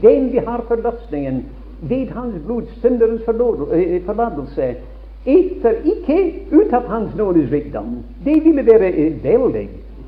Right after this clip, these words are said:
Om for eksempel en, en av disse millionærer inne i Haugesund, og, og, om en, en stakkars traff en av dem på gaten og sa: «Jeg er så sulten, og jeg er så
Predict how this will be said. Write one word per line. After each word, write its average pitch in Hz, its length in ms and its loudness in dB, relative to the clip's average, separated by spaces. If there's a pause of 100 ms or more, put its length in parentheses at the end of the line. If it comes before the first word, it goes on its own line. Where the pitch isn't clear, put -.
(120)
Om 269 200 6
for 196 120 2
eksempel 208 480 2
en, 180 160 2
en 214 160 -2
av 170 60 -4
disse 214 200 -4
millionærer 175 600 -2
inne 170 200 -2
i 131 40 -4
Haugesund, 165 640 0 (340)
og, 170 240 0
og, 160 120 0 (120)
om 175 100 2
en, 175 200 2
en 175 240 2 (300)
stakkars - 480 -6 (180)
traff 190 260 -6
en 190 160 -4
av 160 80 -4
dem 185 160 -4
på 156 160 -2
gaten 160 400 -2
og 147 140 -8
sa: 180 100 -2
«Jeg 165 240 2
er 165 140 -6
så 190 120 -2 (460)
sulten, 165 480 0
og 147 160 0
jeg 156 80 2
er 156 80 -2
så 170 140 -6